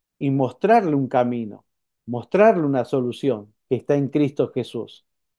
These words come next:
¿Eh? Las necesidades de las personas son el punto de partida para expresar nuestro amor, el amor de Cristo a través nuestro. La necesidad de las personas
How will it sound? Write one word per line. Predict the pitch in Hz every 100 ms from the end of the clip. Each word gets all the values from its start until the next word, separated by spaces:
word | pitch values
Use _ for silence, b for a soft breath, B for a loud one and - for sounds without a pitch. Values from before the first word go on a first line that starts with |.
| _ _ -
¿Eh? | 147
Las | 170 147
necesidades | 139 127 143 151 147 214 220
de | 165
las | 139
personas | - 127 - 220 196 139 _ _
son | - 151
el | 147 139
punto | 220 240 233
de | 165
partida | - 147 143 226 285 226 -
para | 143 135 123 _ - - _ -
expresar | 151 135 135 127 - 208
nuestro | 175 131 - 139
amor, | 135 139 120
el | 123
amor | 151 226
de | 196 151
Cristo | 151 147 - 117 107 _ _ _ _
a | 123 117
través | 127 127 135
nuestro. | 131 120 101 - - _ _ _ _ _ _ _ _ _ _ _
La | 131 135
necesidad | 139 135 135 - 139 196 240
de |
las | 180 131
personas | 139 120 - 113 110 135